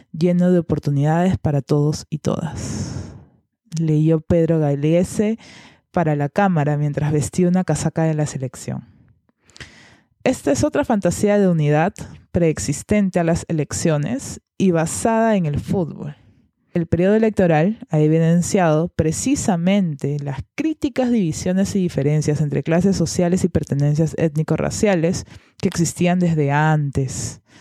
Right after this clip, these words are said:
Llamar a conservar una sociedad no dividida, como lo hizo Gallese, niega las desigualdades existentes. La campaña de los futbolistas terminó hace varias semanas, pero ha dejado el aire enrarecido.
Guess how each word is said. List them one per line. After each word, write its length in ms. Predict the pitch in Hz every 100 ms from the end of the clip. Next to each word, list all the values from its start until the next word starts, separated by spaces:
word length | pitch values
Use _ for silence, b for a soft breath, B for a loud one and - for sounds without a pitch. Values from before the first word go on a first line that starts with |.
| B B B B B B _
Llamar 340 | 156 156 165
a 80 | 202
conservar 460 | 202 190 165 156 170
una 160 | 180
sociedad 520 | 185 180 143 139 139 - - _
no 200 | 165 165
dividida, 640 | 170 175 147 139 156 135 143
como 280 | 143 135 135
lo 60 |
hizo 160 | 139 156
Gallese, 680 | 135 143 156 147 - 143 147 _ _ _ _ _ _ -
niega 480 | 185 202 226 220 214
las 160 | 196
desigualdades 640 | 175 151 147 143 147 151 156
existentes. 1040 | - 135 - 135 131 - - - - - _ _ _ _ _ _ -
La 200 | 160 160
campaña 480 | 151 151 180 202
de 40 | 208
los 200 | 196 -
futbolistas 1040 | 160 139 143 156 165 - 143 180 - - _
terminó 460 | - 160 156 180 202
hace 240 | 202 196
varias 260 | 190 190 202
semanas, 680 | 151 151 147 135 135 147 -
pero 200 | 165 175
ha 40 |
dejado 480 | 196 202 202 196 190
el 140 | 180 170
aire 500 | 170 180 185 180 160
enrarecido. 880 | 147 156 143 131 - 143 131 135